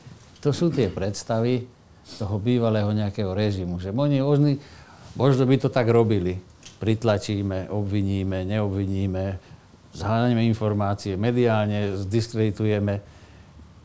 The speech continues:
A si myslia, že aj iní to robia presne tak, viete. A to je vždycky tá nevýhoda tých poctivejších, demokratickejších, že oni, oni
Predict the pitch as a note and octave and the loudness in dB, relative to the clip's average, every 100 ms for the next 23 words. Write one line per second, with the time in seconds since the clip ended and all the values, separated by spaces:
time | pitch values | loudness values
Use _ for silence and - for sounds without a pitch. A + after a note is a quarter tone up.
0 | - - - - - - G2 G#2+ A#2+ B2 | -20 -20 -20 -20 -20 -8 -6 -4 0 -2
1 | A2 B2 A#2+ A#2+ A#2+ B2 A#2 F#2+ G2+ G2+ | 0 2 4 4 2 2 0 -2 -2 -2
2 | G2+ G2+ G#2 G2 G2 F2+ F2 - - - | -2 -2 -4 -4 -6 -4 -6 -6 -20 -20
3 | - - F2 E2 G2 - - - - - | -16 -14 -12 -14 -16 -20 -20 -20 -20 -16
4 | E2 D3+ D3 B2+ C3+ D3+ - G#2+ A#2 B2 | -2 4 4 4 2 0 0 2 2 4
5 | A#2+ B2 A2+ G#2+ E2 G#2 G2+ B2+ A#2 A2+ | 4 4 2 -2 -2 -6 -4 0 0 0
6 | A#2+ F2+ G2+ G#2 G#2 A2 - A#2 G#2+ A#2+ | -2 -2 -2 -2 -2 -4 -2 -4 -2 -2
7 | A2 C3 C#3+ C#3 C#3 B2 - - - - | 0 0 2 2 -2 -6 -16 -20 -20 -6
8 | A#2 B2+ | 0 2